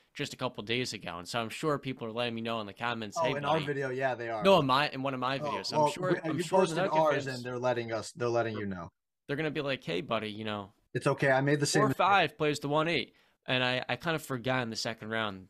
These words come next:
Speaker 1: That's
Speaker 2: 'Cause
Speaker 1: how it's
Speaker 2: that's
Speaker 1: always
Speaker 2: football.
Speaker 1: been.
Speaker 2: We're thinking
Speaker 1: Um,
Speaker 2: football. Football does
Speaker 1: exactly. I'm,
Speaker 2: that.
Speaker 1: I'm thinking football or any other sport.
Speaker 2: Yeah, I feel like every other sport does that.
Speaker 1: Uh, yeah.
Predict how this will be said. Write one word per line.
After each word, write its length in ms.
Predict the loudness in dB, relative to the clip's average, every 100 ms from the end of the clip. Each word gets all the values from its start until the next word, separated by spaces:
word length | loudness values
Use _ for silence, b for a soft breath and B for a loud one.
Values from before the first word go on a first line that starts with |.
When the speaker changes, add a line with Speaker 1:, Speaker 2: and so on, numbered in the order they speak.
| _
Speaker 1:
That's 100 | -4
Speaker 2:
'Cause 60 | 0
Speaker 1:
how 60 | 2
it's 120 | 2
Speaker 2:
that's 20 |
Speaker 1:
always 160 | 0 0
Speaker 2:
football. 340 | 2 4 4
Speaker 1:
been. 100 | 4
Speaker 2:
We're 120 | 2
thinking 340 | 2 0 0 -2
Speaker 1:
Um, 80 | -2
Speaker 2:
football. 480 | -4 -2 -4 -4 -12 _
Football 260 | -2 2 4 2
does 100 | 0
Speaker 1:
exactly. 120 | -8
I'm, 120 | -8
Speaker 2:
that. 60 | -4
Speaker 1:
I'm 140 | -4 -2
thinking 380 | -4 -4 -4
football 680 | -6 -4 -6 -2 0 -2 -4 _ _ -6
or 340 | -2 -2 -2 -4
any 180 | -2 -2
other 200 | -2 -4
sport. 580 | -6 -6 -4 -4 -6 -10
Speaker 2:
Yeah, 160 | -8 -6
I 20 |
feel 200 | -4 -2
like 140 | 0 -2
every 220 | -4 -4
other 160 | -6
sport 280 | -8 -10 -10
does 200 | -10 -14
that. 200 | -16 -18 _
Speaker 1:
Uh, 220 | 0 0 0
yeah. 300 | -2 0 0